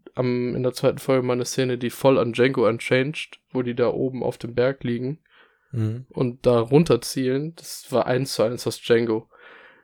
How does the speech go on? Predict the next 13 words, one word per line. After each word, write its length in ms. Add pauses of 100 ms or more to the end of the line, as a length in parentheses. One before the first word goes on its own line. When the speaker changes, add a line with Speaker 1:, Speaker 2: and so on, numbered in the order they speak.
(200)
Speaker 1:
Also, 260
<laughs> 1200
und 180
jetzt, 420
dass 120
die 140
auf 100
Tatooine 420
natürlich 460
gehen, 400
in 200
die 120
gleiche 840